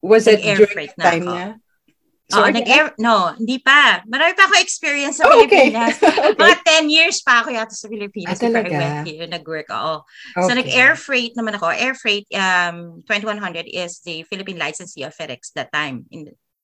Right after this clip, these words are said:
Speaker 2: that time. So, I
Speaker 1: Right.
Speaker 2: started with marketing, uh, assistant.
Speaker 1: Mm-hmm.
Speaker 2: Yeah, marketing assistant as a ads, promo, and media relations. Ayan na. Ayan na yung mga
Speaker 1: Okay,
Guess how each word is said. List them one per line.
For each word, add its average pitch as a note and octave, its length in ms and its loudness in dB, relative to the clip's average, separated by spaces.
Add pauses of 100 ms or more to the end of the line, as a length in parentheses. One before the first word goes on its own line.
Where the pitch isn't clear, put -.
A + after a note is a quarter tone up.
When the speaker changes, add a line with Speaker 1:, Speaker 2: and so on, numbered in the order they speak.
(380)
Speaker 2:
that E3 240 -8
time. C#3 160 -8
So, F3 320 -8 (240)
I D#3 160 -4
Speaker 1:
Right. C#3+ 80 -8
Speaker 2:
started G3 320 -2
with E3+ 320 -8
marketing, F#3+ 960 -6
uh, E3+ 400 -4
assistant. F3 560 -8 (400)
Speaker 1:
Mm-hmm. F3+ 160 -6
Speaker 2:
Yeah, - 160 -6
marketing G3 320 -6
assistant F3+ 400 -8
as E3 320 -4
a E3 160 -4 (580)
ads, G#3+ 400 2
promo, G#3+ 480 2
and D#3+ 160 -6
media F3+ 320 -2
relations. C3+ 960 -6
Ayan B2 240 -6
na. C#3 480 -6 (320)
Ayan C#3 200 -8
na C3+ 100 -6
yung C#3+ 160 -6
mga C#3 180 -2
Speaker 1:
Okay, F#3 220 -2